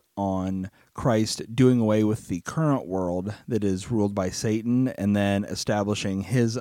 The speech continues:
own form of government. And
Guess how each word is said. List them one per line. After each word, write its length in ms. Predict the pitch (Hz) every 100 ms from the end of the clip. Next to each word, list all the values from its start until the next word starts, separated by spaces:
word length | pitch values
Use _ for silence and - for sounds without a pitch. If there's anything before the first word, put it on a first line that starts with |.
| -
own 300 | 95 95 98
form 320 | - 90 90
of 80 | 101
government. 540 | 117 101 76 67 - - _ - - - _ _ 269
And 440 | 135 110 107 101